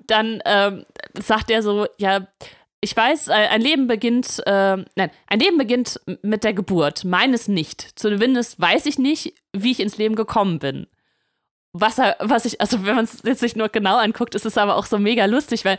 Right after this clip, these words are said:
wer weiß denn, wie er ins Leben gekommen ist? Das weiß niemand. <laughs> So, du kannst dich ja nicht aus eigener Kraft an deine Geburt erinnern. Du bist ja noch viel zu klein. So, da, da, da, ne, sind die Gehirnwindungen noch nicht so ausgearbeitet, dass da irgendwas kleben bleibt. Ich glaub, erst ab dem dritten Lebensjahr kann man sich bewusst an Dinge erinnern.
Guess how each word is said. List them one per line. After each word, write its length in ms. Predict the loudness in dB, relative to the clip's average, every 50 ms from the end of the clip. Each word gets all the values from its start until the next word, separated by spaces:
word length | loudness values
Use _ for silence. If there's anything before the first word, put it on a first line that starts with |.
| -4 -14 -20 _ _ _
wer 240 | _ 2 2 4 4
weiß 280 | 4 4 4 2 2 2
denn, 160 | 2 2 4
wie 80 | 4 2
er 80 | 2
ins 140 | 2 0 0
Leben 220 | 2 2 2 4 4
gekommen 420 | 2 0 2 2 2 2 2 0
ist? 160 | -2 0 2
Das 140 | 0 0 2 2
weiß 220 | 0 2 2 2
niemand. 760 | 2 4 4 4 2 2 2 4 4 6 4 4 4 2 2 2 0
<laughs> 60 | 0 2 0 -2 0 0 -4 -4 0 _ -4 -4 -2 -4 -4 -4
So, 180 | 0 0 0 0 0 -4 -6 -6
du 80 | -8 0
kannst 240 | 0 0 2 2 2
dich 80 | 2
ja 80 | 2 2
nicht 140 | 4 2 2
aus 100 | 2 2
eigener 320 | 0 0 2 2 2 0
Kraft 240 | 0 0 -4 -2 -2
an 60 | -2
deine 180 | 0 0 0 0
Geburt 380 | -2 -2 0 2 2 2 2 0
erinnern. 420 | -2 0 0 -2 -2 -2 -2 -2
Du 40 | -4
bist 180 | -4 -6 -2 -2
ja 80 | 0
noch 140 | 0 0 -2
viel 160 | -2 -4 -4
zu 100 | -4 -8
klein. 460 | -4 -2 0 2 2 2 0 -2 -4 -10 -14 -16 -18 -20 _
So, 120 | _ -2 0
da, 320 | 2 4 4 2 2 0
da, 160 | -2 -4 -4
da, 240 | -2 -2 -2 -2 -2 -6 -14 _ _
ne, 220 | -2 -2 -2 -2
sind 180 | -2 -4 -4 -2
die 240 | -2 -2 -2 -4 -6 -10 -20 -20 -20 -20 _ _
Gehirnwindungen 1800 | -16 -10 -4 -2 -2 -2 0 2 2 2 4 2 0 0 -2 -8 -10 _ _ _ _ _ -10 -4 -4 -2 0 2 2 4 4 4 2 2 0 2
noch 120 | 2 2 2
nicht 140 | 0 0 0
so 80 | 0
ausgearbeitet, 640 | 2 2 0 -2 -2 -2 0 0 0 0 -2 -2 -4
dass 100 | -4 -2
da 80 | -2 -2
irgendwas 360 | -2 -2 -2 -2 -4 -6 -6
kleben 280 | -4 -2 0 0 0 0
bleibt. 220 | 0 -2 -2 -4
Ich 40 | -2
glaub, 180 | -2 -2 0 0
erst 140 | -2 -2
ab 100 | -4 -4
dem 100 | -4 -4 -2
dritten 260 | -2 -4 -4 -4 -2
Lebensjahr 420 | 0 0 0 0 0 0 -2 -2 -2
kann 160 | -2 -2 -2
man 120 | -2 -2
sich 140 | -4 -6 -6
bewusst 400 | -6 -4 -2 0 0 0 -2 -2
an 120 | -4 -4 -2
Dinge 260 | -2 -2 0 0 -2
erinnern. 460 | -2 -2 -2 -2 -2 -2 -2 -4 -6